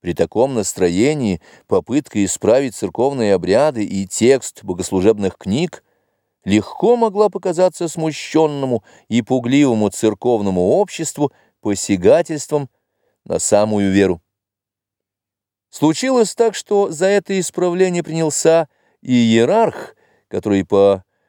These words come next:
самому характеру своему способен был довести это настроение до крайней степени напряжения.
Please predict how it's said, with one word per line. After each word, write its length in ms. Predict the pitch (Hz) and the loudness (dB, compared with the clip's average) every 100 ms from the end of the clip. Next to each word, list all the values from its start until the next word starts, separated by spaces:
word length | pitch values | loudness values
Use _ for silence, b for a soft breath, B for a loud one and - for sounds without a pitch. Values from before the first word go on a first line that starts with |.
| _ _ | _ _
самому 420 | - 101 104 143 | -4 0 2 2
характеру 760 | - 180 190 226 190 - 101 | 2 2 6 6 4 -4 -8
своему 460 | 95 - 95 92 87 - _ | -8 -4 -2 0 -4 -6 _
способен 560 | - - 104 98 107 107 | -20 -6 -4 -2 -2 0
был 140 | 104 | 2
довести 380 | 104 107 101 - | 2 0 -2 2
это 140 | 104 101 | 2 2
настроение 520 | 98 107 101 101 98 | -2 0 0 0 0
до 120 | 92 | 0
крайней 420 | - 120 185 208 | 2 0 2 -2
степени 380 | 202 - 220 - | -6 -8 -8 -4
напряжения. 540 | 202 175 147 123 98 | -4 -4 -2 -2 -2